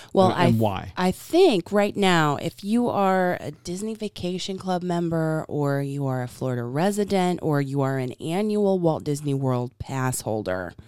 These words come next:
Speaker 2: Okay.
Speaker 1: you can get on their website and you can get some good deals here right at the end of the summer for some of the rooms just to go and try out. And I think that even,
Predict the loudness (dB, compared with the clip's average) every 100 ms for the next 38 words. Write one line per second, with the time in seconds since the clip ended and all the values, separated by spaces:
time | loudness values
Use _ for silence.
0 | -10 -10 -10 -12 -14 _ 4 4 6 4
1 | 2 2 2 2 2 0 -2 0 -2 -2
2 | -2 0 2 0 -2 -14 -16 -20 -20 -12
3 | -2 0 0 0 2 2 0 -2 -2 -2
4 | -2 0 4 4 4 -4 -2 0 2 0
5 | -2 -4 -2 0 0 -2 -4 -2 -2 -4
6 | -8 -4 0 0 0 -2 -4 _ _ _
7 | -2 2 4 4 2 0 0 0 2 2
8 | 2 2 2 -4 -6 -4 -4 0 0 2
9 | 0 -4 -8 -2 2 2 4 4 2 0
10 | -2 -2 -2 -4 -2 -4 -2 0 4 4
11 | 2 -2